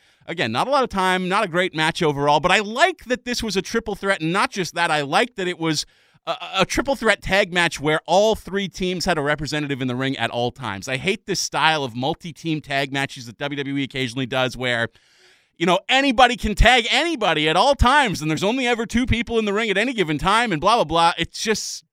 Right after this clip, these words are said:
confusing. It, it muddies the waters a little bit too much when tag team wrestling should be simple.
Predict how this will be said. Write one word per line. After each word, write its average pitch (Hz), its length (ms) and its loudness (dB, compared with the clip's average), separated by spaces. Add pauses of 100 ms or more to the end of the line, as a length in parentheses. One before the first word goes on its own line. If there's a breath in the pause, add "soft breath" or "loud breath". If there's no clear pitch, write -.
(120)
confusing. 220 920 -4 (100)
It, 143 180 -2 (140)
it 123 240 -8
muddies 190 500 0
the 170 100 -2
waters 170 540 0
a 190 60 0
little 196 200 -2
bit 196 200 -4
too 202 160 -2
much 190 400 -2
when 143 320 -2
tag 175 440 -4
team 190 280 -8
wrestling 170 360 -2
should 175 320 -4
be 151 120 -10
simple. 185 600 -2